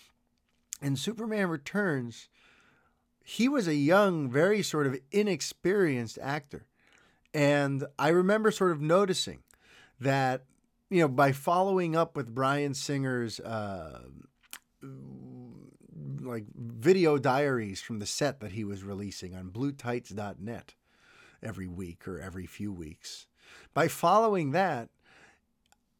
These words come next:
somehow or other, I learned that they filmed a lot of his stuff chronologically. So a lot of the stuff in the early part of the movie,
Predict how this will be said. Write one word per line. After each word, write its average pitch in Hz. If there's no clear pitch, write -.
somehow 214
or 185
other, 185
I 139
learned 156
that 120
they 156
filmed 226
a 147
lot 143
of 160
his 143
stuff -
chronologically. 156
So 156
a 160
lot 170
of 208
the 190
stuff 190
in 156
the 139
early 175
part 160
of 139
the 139
movie, 143